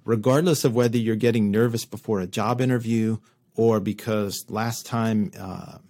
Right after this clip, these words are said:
you know, you, you made love with your spouse, y-, it didn't go so well, or you're being chased by a bear, you get adrenaline. And long-term, you get cortisol, but short-term, you get adrenaline. Either one of those things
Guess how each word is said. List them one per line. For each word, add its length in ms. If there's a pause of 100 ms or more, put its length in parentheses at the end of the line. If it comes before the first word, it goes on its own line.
(440)
you 160
know, 120
you, 380
you 120
made 200
love 200
with 120
your 120
spouse, 580
y-, 180 (340)
it 120
didn't 200
go 160
so 220
well, 440 (320)
or 200
you're 160
being 220
chased 320
by 140
a 60
bear, 440 (400)
you 160
get 220
adrenaline. 540 (1000)
And 180
long-term, 480
you 80
get 220
cortisol, 600
but 180 (100)
short-term, 480
you 60
get 140
adrenaline. 540
Either 260
one 240
of 120
those 240
things 260